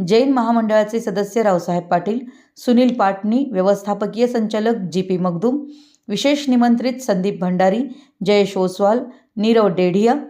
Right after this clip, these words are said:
यांच्यासह उपसचिव विशाखा आढाव व अन्य अधिकारी उपस्थित होते. ललित गांधी यांनी जैन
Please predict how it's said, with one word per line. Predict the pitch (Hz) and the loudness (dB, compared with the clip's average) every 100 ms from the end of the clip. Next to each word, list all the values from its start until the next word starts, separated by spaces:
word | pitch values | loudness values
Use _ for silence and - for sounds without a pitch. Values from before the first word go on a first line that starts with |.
| - _ | -18 _
यांच्यासह | 196 208 233 233 247 | -2 0 0 0 0
उपसचिव | 277 240 233 277 277 254 254 277 - | 0 -2 0 2 2 0 0 0 -4
विशाखा | 202 180 202 196 196 | -6 0 0 0 0
आढाव | 180 175 214 254 - | 2 2 -2 -4 -2
व | 190 | 2
अन्य | 185 233 | 2 2
अधिकारी | 262 202 202 185 | 2 0 0 0
उपस्थित | 233 240 165 - 165 | 0 -2 -4 -4 -6
होते. | 170 165 156 - _ _ _ _ _ _ _ | -4 -6 -10 -14 _ _ _ _ _ _ _
ललित | 202 226 294 294 | 0 2 2 2
गांधी | 226 220 240 294 - | 0 2 -2 -2 -2
यांनी | 202 208 | -4 -2
जैन | 170 214 | 0 0